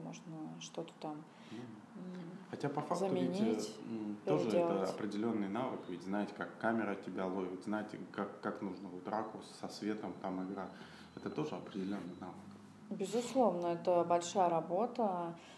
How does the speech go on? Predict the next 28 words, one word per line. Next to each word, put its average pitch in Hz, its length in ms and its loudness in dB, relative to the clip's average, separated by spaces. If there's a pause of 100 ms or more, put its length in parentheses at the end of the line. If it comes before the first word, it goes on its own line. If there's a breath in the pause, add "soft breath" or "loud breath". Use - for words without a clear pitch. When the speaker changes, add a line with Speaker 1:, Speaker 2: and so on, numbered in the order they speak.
(140 loud breath)
Speaker 1:
и 170 280 0
сейчас 175 360 2
столько 175 260 0
специалистов 180 800 0
задействовано, 185 640 0
чтобы 175 340 0
все 175 240 0
было 170 240 2
там 165 240 0
интересно. 175 440 0
Меня 196 180 4
всегда 208 400 4 (320 loud breath)
еще, 220 600 4
м, 190 240 -4
очень, 190 460 0
особенно 180 380 0
в 175 60 -4
современном 196 500 2
кино, 185 240 0
конечно, 180 440 0
удивляет 175 460 4
работа 170 840 2 (200)
гримеров 170 640 0 (100)
часто. - 500 -8
Это 170 180 -2
просто 170 720 -2 (160)
потрясающая 175 800 0
работа. 170 440 -8